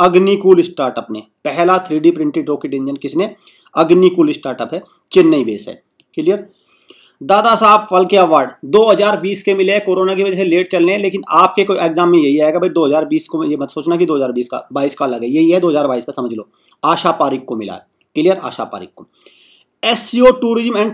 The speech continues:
cultural capital, देखो पहली सिटी बनी है जिसको एससीओ tourism and cultural capital बनाया गया दो हज़ार बाईस तेईस के लिए। कौन सा है?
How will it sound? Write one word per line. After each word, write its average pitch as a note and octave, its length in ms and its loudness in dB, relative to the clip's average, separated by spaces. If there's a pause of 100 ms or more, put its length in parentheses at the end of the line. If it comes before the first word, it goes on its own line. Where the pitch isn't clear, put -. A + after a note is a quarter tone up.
(100)
cultural A3 460 2
capital, F#3 400 2 (580)
देखो E3+ 220 2 (500)
पहली G#3+ 320 0
सिटी G#3 280 0
बनी G3 180 2
है G3+ 60 0
जिसको G3 280 -4
एससीओ G3 560 0
tourism F#3+ 400 4
and F#3 160 -2
cultural E3+ 380 -4
capital E3 300 -4
बनाया D3 260 -4
गया D#3+ 100 -4
दो D3+ 100 -4
हज़ार C#3 140 -2
बाईस C3+ 200 -6
तेईस A#2+ 180 -10
के A#2+ 100 -10
लिए। A2+ 100 -6
कौन D3 240 -4
सा F3 120 -2
है? E3+ 240 -4